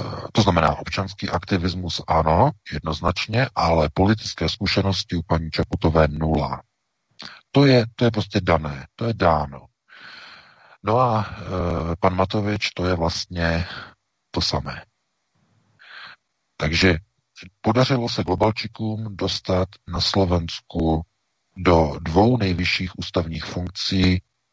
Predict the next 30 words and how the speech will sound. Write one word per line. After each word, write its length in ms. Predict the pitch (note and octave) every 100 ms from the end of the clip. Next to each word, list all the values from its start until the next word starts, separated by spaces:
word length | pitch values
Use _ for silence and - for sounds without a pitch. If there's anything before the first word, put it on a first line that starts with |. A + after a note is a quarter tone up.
| _
Já 80 | F2+
nechci 240 | A2+ - G#2+
používat 400 | G2 F#2 G2 F#2
to 80 |
slovo 680 | - - F2+ E2 E2 E2 D#2+ D#2 _ -
diletanty, 800 | E2+ E2+ F2 D#2+ D2+ - - - _ _ _ _ _ _ _ _ _ _ _
protože 520 | - D#2+ F#2 F2 E2
to 100 | -
by 120 | E2
bylo, 380 | E2 E2 E2 E2 - _ _
to 100 | -
by, 120 | A2 -
to 80 | -
je 60 | G2+
někdo, 260 | F#2 E2+
kdo 160 | F#2 F#2+
vůbec 300 | G2 A#2 F#2
netuší, 340 | F2+ F#2+ -
jako 200 | F#2 F2
co 140 | - F2
se 140 | -
děje 280 | E2+ E2+ F2
a 120 | E2+
je 120 | E2+
nepoužitelný. 760 | F2 E2+ G2 F2+ F2+ E2 D#2+ E2
Diletant 480 | F#2+ A#2 A2+ G#2+ G#2+
je 80 |
nepoužitelný, 920 | F#2 F2+ F#2 D#2+ D#2 D#2 D#2 D2 C#2+ -
ano, 220 | D#2 A2 - _ - - - - -
ale 500 | - E2+ E2 D#2